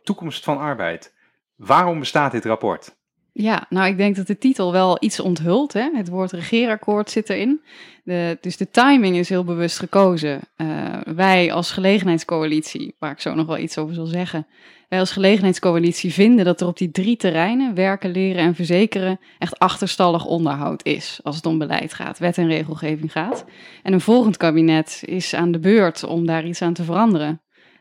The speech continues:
Speaker 2: Eh, en wij willen ze graag helpen, het volgende kabinet. Ja.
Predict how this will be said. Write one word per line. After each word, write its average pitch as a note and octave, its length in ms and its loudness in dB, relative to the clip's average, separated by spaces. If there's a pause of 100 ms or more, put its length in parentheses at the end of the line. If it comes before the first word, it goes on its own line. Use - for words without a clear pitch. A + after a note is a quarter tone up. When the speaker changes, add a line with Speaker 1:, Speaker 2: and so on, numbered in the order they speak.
Speaker 2:
Eh, F3 260 -4
en F#3+ 60 2
wij G3+ 140 4
willen E3 160 4
ze E3 80 -4
graag D#3+ 200 -4
helpen, G#3+ 460 -2 (200)
het - 120 -20
volgende F3 320 0
kabinet. D#3 580 -2
Ja. - 80 -20